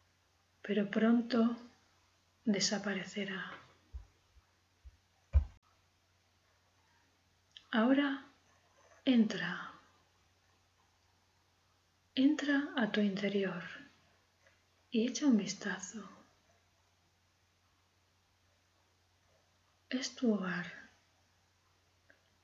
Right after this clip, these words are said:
¿Cómo se encuentra? ¿Te sientes cómodo?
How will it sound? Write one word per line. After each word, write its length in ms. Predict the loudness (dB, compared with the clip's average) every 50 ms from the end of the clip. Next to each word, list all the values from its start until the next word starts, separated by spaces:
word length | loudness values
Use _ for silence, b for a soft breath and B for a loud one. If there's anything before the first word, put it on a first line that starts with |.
| _ _ _ _ _ _ _ _ _ _ _ _ _ _ -20 -8
¿Cómo 260 | -2 0 0 0 0
se 140 | 0 2 4
encuentra? 720 | 4 4 4 2 0 -2 -2 -2 -4 -6 -6 -6 -6 -8 -10 -12 -20 -20 -20 _ _ _ _ _ _ _ _ _ _ _ _ _ _ _ _ _ _ _ _ _ _ _ _ _ _ _ _ _ _ _ _ _ _ _ _ _ _ _ _ _ _ _ _ _ _ _ _ _ _ _ _ _ _ _ _ _ _ _ _
¿Te 140 | -4 -2 0
sientes 560 | 2 2 2 2 2 0 -2 -4 -4 -4 -6
cómodo? 840 | -8 -8 -4 0 2 4 6 6 6 6 4 4 4 4 4 2 0